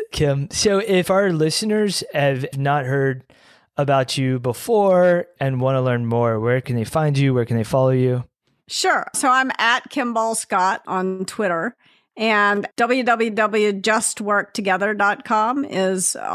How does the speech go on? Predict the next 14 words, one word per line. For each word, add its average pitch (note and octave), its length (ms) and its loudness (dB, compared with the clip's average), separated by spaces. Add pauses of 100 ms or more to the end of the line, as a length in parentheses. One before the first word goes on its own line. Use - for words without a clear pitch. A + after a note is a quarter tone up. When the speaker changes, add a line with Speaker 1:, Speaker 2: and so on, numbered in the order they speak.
Speaker 2:
all A3 220 2
about G3 300 2
just G3 300 -2
work, C#4+ 340 0
and G#3+ 360 2
radical G#3+ 420 0
candor G3 360 -2
dot F3+ 300 0
com E3+ 440 0
is D#3+ 560 -2
all F3 200 2
about E3 260 0
radical D#3 440 -2
candor. - 480 -8